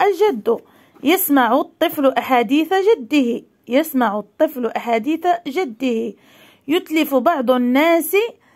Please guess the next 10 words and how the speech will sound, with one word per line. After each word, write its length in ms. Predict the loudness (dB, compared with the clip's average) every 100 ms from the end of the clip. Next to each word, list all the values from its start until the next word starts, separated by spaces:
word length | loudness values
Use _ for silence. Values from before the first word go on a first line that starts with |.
| _ _ _
الممتلكات 960 | 0 2 2 2 2 0 2 2 2 2
العامة، 880 | 2 2 2 2 0 -2 -6 _ _ _ _ _ -2
يحدي-، 500 | -2 -2 -2 -2 0
يتلف 420 | 0 0 -2 0
بعض 300 | 0 0 0
الناس 400 | -2 0 -2 -4
الممتلكات 640 | -6 -2 0 0 0 -2
العامة. 360 | -2 0 0 0
لاحظوا 300 | 0 0 0
معايا 380 | 2 2 2